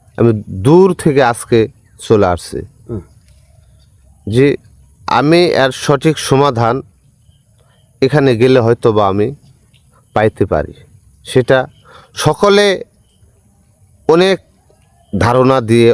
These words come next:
Speaker 1: অনেক কথা দিয়ে বলে। একজন ওলি আল্লাহর কাছে গেলে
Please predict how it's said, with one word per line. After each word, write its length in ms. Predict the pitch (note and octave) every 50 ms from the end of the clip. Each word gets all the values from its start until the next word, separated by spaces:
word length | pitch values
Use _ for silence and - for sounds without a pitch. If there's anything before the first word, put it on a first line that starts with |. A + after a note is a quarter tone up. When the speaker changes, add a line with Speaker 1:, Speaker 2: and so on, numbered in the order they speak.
| -
Speaker 1:
অনেক 260 | - A#2+ B2+ C3+ C#3 - -
কথা 280 | - B2 - - C3 B2
দিয়ে 220 | G2 G#2 G2+ G2+ G2 - - _ _ _ - F#2 F2 D#2+ G#2+
বলে। 320 | A2+ A2+ F#2+ F2 E2 D#2 - _ _ _ - - _ _ _ - _ _ - _ _ _ _ _ - - - _ _ _ _ _ _ _ _ _ _ _ _ _ - _ _ -
একজন 460 | G#2+ C3+ C#3 C3+ B2 C#3+ D#3+ E3+ E3 D#3+ - - _ _ _ _ _ _ _ _ _ _ _ _ _ _ _ _ _ _ _ _ -
ওলি 220 | C3+ D#3 D#3+ E3+ F3+
আল্লাহর 380 | E3+ D#3+ E3 D#3+ D#3+ E3 D#3+ D#3+
কাছে 300 | - E3 D3+ - - C#3+ B2 A2
গেলে 260 | A#2+ C3 A#2 G#2+ G#2